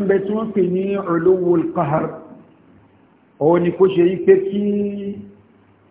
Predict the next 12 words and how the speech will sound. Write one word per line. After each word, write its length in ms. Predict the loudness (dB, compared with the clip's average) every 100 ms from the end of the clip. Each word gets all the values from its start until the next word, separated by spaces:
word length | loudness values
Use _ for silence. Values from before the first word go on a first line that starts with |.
| -2
èèyàn 280 | 0 2 4
lè 80 | 2 2
jẹ 100 | -2 0
gàba 320 | -2 2 2 2 -2 -12 -18 -20 -20 _ -20 -20 -20 _ _ _ _ _ _ _ _ _ -2
lórí 280 | 4 4 4
èèyàn, 320 | -2 -4 -6 -12 -20 -20 _ _ _ _ _ _ _ _ _
àbí 180 | -6 -2 4
lórí 240 | 6 6
àwọn 280 | 6 2 -4
nǹkan 240 | -4 -4 -4
kan. 160 | -6 -8 -14 -20 -20 _ _ _ _ _ _ _ _ _ _ _ _ -2
Lápèjúwe, 600 | 0 0 -4 -2 0